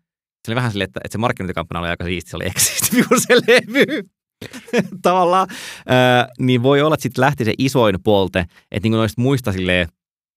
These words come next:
olennaisimmista Nine Inch Nails livenä kokemuksista, niin siis mä en nähnyt, ää, Woodstockin keikkaa silloin, kun se tuli. Mä en tiedä, onko siinä joku semmonen, että siis se varmaankin on niin kuin, kun,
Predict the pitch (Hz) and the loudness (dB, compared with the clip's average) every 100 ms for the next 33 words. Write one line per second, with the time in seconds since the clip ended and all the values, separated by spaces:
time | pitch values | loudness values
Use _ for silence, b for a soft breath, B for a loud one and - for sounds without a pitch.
0 | _ - 123 143 120 92 87 87 85 95 | _ 0 2 2 2 -2 -2 -6 -8 -6
1 | 95 98 90 87 85 73 - 101 107 85 | -4 -4 -6 -10 -12 -12 -8 -4 -2 -4
2 | 82 - - 92 87 82 - - 85 - | -6 -8 -6 -4 -4 -6 -10 -10 -10 -8
3 | 92 87 _ 110 107 - 170 180 170 143 | -8 -10 _ -12 -12 -6 -4 -2 -4 -6
4 | 139 156 135 98 95 - _ - 95 92 | -6 -4 -4 -4 -8 -12 _ -12 -8 -4
5 | 90 90 90 120 123 - 90 90 92 - | -4 -4 -6 -4 -6 -4 -8 -8 -6 -8
6 | - - - - _ _ - 107 98 85 | -8 -10 -10 -10 _ _ -12 -8 -8 -8
7 | - 87 87 - _ _ _ - - 175 | -10 -10 -10 -14 _ _ _ -4 -2 -2
8 | 170 202 175 151 131 120 131 - - 117 | -4 -4 -2 -2 -2 -2 -4 -8 -12 -12
9 | 110 _ _ _ _ - 143 196 170 143 | -12 _ _ _ _ -4 -2 0 0 0
10 | 131 131 127 123 - _ _ - - | -2 -2 -4 -4 -8 _ _ -16 -16